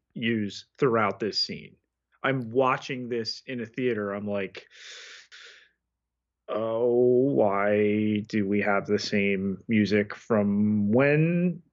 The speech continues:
Padme's big silver ship was escaping while we have this, this big set piece? Why, why would you do this?" It smacks to me that,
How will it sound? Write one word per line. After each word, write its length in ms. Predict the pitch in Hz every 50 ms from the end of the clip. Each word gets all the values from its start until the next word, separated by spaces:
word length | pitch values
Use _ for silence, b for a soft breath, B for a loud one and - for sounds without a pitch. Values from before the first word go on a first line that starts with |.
| _ -
Padme's 1080 | - 180 190 202 202 185 202 214 214 208 208 214 214 208 185 - - - - - - _ _ _ _ _ _ - 202 214 - _ - 165 156
big 260 | - 247 233 202 - -
silver 420 | - - 240 226 214 - 165 143
ship 320 | - - 160 120 - - _ _
was 720 | - 131 135 127 120 113 104 95 - - - - - - _ _ _ _ _ _ _ _ _ _ -
escaping 640 | 139 - - - - 110 92 - 104 98 82 76 - _ - _ _ _ _ _ _ _ _ _ _ _ _ -
while 340 | 120 120 113 110 107 110 110
we 140 | 131 123
have 280 | 110 117 113 104 92 -
this, 380 | 113 113 104 - - - - _ _ -
this 200 | 123 107 - -
big 280 | - 117 113 104 -
set 360 | - - - 113 98 - -
piece? 480 | - - 80 67 - - - - - -
Why, 200 | - 120 113 104 - -
why 360 | 113 120 123 117 120 123 139
would 320 | 151 147 156 160 156 151 147
you 160 | 156 151 139
do 240 | 131 147 147 143 110
this?" 440 | - 73 - - - - - - B B B B B B B
It 160 | - 123 127
smacks 600 | - - - 156 143 139 143 143 143 - - - - -
to 80 | 151 139
me 540 | 127 123 113 113 113 113 110 110 110 110 _ _ _ _ _ _ _ _ _ _
that, 400 | - 110 107 104 95 98 95 -